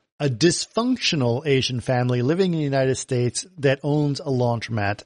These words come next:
that is dealing with a financial trouble to try to, uh, uh,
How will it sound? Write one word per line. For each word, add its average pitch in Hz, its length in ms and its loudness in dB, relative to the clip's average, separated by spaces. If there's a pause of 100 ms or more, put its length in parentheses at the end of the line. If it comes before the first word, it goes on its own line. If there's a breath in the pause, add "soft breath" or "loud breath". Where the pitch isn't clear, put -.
(140)
that 135 200 2
is 135 120 0
dealing 165 540 0
with 139 380 -2 (160)
a 165 60 -4
financial 143 840 0
trouble 139 640 0 (600 soft breath)
to 147 300 0
try 147 400 -2
to, 135 680 -2
uh, - 40 -4 (420)
uh, 117 320 2